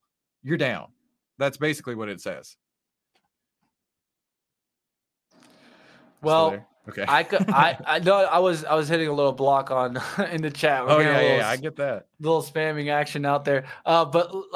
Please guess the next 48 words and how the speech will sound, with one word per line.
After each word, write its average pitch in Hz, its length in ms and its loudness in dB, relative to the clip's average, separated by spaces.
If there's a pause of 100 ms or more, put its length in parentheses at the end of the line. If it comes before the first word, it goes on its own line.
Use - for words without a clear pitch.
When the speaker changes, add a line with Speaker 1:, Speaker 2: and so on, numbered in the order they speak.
(180)
Speaker 2:
I, 170 80 4
what 180 220 0
I 180 160 4
would 240 180 -2
see 240 260 -6
at 196 280 -2
least 208 320 -6
on 175 200 -2
this 180 280 -4
is 151 160 -12
that 143 320 0
I 156 80 -2
would, 208 240 -4
I 170 80 2
was 214 180 -8
looking 220 320 -4
for 175 380 -4
the 156 180 -4
Olympic 143 600 -6 (180)
bottom. - 380 -2 (320)
<laughs> - 180 -20 (160)
I'm 156 120 2
gonna 156 120 2
call 151 300 2
it 143 140 -2
the 160 120 4
Speaker 1:
Okay, 151 140 2
Speaker 2:
Olympic 196 340 2
Speaker 1:
okay. - 100 -20
Speaker 2:
bottom, 143 460 2
right? 156 240 -2 (380)
And 165 160 -8
so, 185 460 0
uh, 175 160 4
one 196 260 -2
thing 240 160 -8
that 185 120 0
I 156 200 2
always 147 280 -4
look 143 140 -4
for, 127 280 -10
and 139 280 -8
I 135 100 -6
look 175 220 -6
for 160 260 -6
what 143 200 -8
you 160 100 -14
call, 147 440 -6